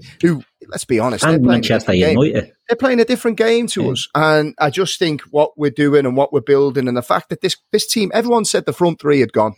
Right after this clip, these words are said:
Speaker 1: Everyone said the legs in the front three had gone. There's so much life left in this Liverpool team. I think we can go for it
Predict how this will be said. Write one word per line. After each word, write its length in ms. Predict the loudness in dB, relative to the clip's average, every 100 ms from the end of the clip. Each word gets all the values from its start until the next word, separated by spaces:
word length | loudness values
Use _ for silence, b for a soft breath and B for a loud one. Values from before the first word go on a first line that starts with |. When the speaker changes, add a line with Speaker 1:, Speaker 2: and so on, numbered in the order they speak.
| _ _ -2
Speaker 1:
Everyone 280 | 0 0
said 160 | 0 0
the 80 | 4
legs 240 | 2 2
in 60 | -4
the 40 |
front 260 | -2 -2 -2
three 200 | 0 0
had 100 | 0
gone. 220 | -2 -2 b b b
There's 180 | -8 -2
so 380 | 0 2 2 2
much 240 | 0 -4
life 400 | -2 0 -2 -2
left 420 | 0 0 -2 -14 _ b b
in 140 | 2
this 200 | 2 2
Liverpool 640 | 0 -2 0 0 0 -2 -6
team. 400 | -4 -2 0 -4 _ _ _
I 140 | -4 -2
think 180 | -2 0
we 140 | -2
can 100 | 2
go 180 | 2 2
for 160 | 2
it 140 | 0